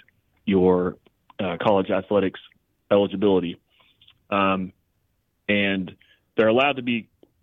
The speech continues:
compensated by third parties. So schools cannot be the ones that are paying the athletes for the use of their name, image, and likeness. So a general name, image, and likeness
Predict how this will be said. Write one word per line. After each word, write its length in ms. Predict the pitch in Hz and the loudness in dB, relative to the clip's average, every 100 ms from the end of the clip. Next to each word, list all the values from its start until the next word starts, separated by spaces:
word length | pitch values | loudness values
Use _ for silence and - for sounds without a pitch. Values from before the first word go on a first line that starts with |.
| _ _ - | _ _ -6
compensated 680 | 139 123 113 - 104 101 90 | -4 -4 -6 -6 -4 -4 -4
by 240 | 95 92 - | -6 -6 -4
third 240 | 147 123 104 | 0 0 -2
parties. 320 | 92 80 - - - _ _ _ - | -8 -8 -12 -20 -20 _ _ _ -8
So 180 | 98 92 - | -8 -8 -12
schools 500 | - 147 135 98 95 - _ _ _ _ _ _ | 0 4 4 2 -4 -12 _ _ _ _ _ _
cannot 320 | - 101 104 - | -10 -4 -4 -4
be 140 | 104 | -8
the 100 | 92 | -6
ones 340 | 90 95 90 85 | -8 -8 -10 -10
that 160 | 92 90 | -8 -8
are 160 | 92 | -8
paying 340 | 90 - 98 90 | -10 -10 -8 -8
the 140 | 92 | -6
athletes 420 | 92 87 92 82 - - | -6 -6 -8 -10 -12 -4
for 140 | 98 | -4
the 100 | 90 | -4
use 220 | 92 87 | -6 -6
of 120 | 95 85 | -10 -8
their 140 | 87 | -10
name, 280 | 87 87 85 | -8 -10 -10
image, 180 | 85 - | -12 -12
and 80 | - | -12
likeness. 320 | - - - - _ _ _ _ _ _ - | -12 -14 -18 -20 _ _ _ _ _ _ -2
So 400 | 117 104 98 90 - _ _ - - _ _ _ _ _ _ _ - | 6 8 8 4 -4 _ _ -20 -20 _ _ _ _ _ _ _ 0
a 80 | 117 | 0
general 640 | 101 127 123 120 113 113 110 _ _ _ _ _ _ - | 2 0 2 2 2 0 -6 _ _ _ _ _ _ -10
name, 260 | 104 107 104 | -4 -2 -2
image, 160 | 101 | -4
and 100 | 95 | -4
likeness 280 | 95 95 92 | -6 -6 -8